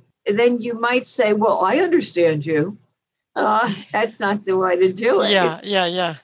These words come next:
Speaker 1: an example, you know, how could I do it more effective,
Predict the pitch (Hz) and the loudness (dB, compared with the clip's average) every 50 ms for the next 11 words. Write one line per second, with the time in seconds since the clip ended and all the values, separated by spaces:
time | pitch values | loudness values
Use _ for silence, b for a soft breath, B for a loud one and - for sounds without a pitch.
0 | _ _ _ _ _ - 269 277 262 190 151 165 175 160 156 156 156 - 151 156 | _ _ _ _ _ -6 -4 -4 -4 -4 -2 0 0 0 0 -2 -4 -4 -2 -2
1 | 156 151 151 165 - _ _ _ _ _ _ _ _ _ _ _ _ - 202 202 | -2 -2 -4 -8 -12 _ _ _ _ _ _ _ _ _ _ _ _ -2 0 2
2 | 196 208 202 - - 208 220 226 233 - 254 226 240 240 240 208 202 196 185 190 | 2 0 -2 -2 0 0 -2 -2 -2 -4 -2 -2 -2 -2 -2 2 4 6 6 6
3 | 202 202 196 190 180 185 196 214 214 - - - 156 - - 170 160 151 | 4 2 0 -2 0 0 0 0 -2 -6 -8 -8 -8 -10 -14 -14 -14 -14